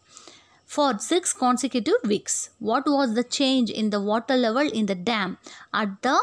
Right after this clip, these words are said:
end of this period? Water level fell per week is given three inches. Fell, it is a negative integer, so it can be written as minus three inches.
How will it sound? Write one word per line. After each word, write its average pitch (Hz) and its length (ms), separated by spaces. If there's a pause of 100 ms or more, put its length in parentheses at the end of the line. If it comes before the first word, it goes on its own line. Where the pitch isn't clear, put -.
(160)
end 214 240
of 214 180
this 330 220
period? 208 580 (760)
Water 302 340
level 262 300
fell 233 400 (260)
per 220 220
week 208 440
is 285 520
given 220 380 (140)
three 302 360
inches. 190 600 (460)
Fell, 254 460
it 247 180
is 226 260
a 302 100 (760)
negative 233 540
integer, 202 380
so 311 220
it 277 220
can 233 240
be 262 160
written 233 400
as - 540
minus 254 580
three 294 360
inches. 196 560